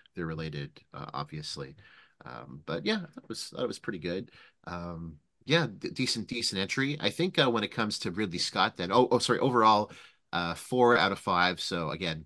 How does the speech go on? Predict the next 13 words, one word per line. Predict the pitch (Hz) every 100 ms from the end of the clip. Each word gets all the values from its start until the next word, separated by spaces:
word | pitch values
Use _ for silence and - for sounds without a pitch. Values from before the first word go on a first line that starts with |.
| _
pretty, | - 85 80 78
uh, | 73 127
<laughs> | -
pretty | 117 98
good | 92
scores | - 87 82 82
there. | 87 80 78 76 _ _ _ _ -
Um, | 82 80 78 -
I, | 95 98
I |
think, | - 131 127
uh, | 113 95 92 85
looking | 78 113 120 123 107 98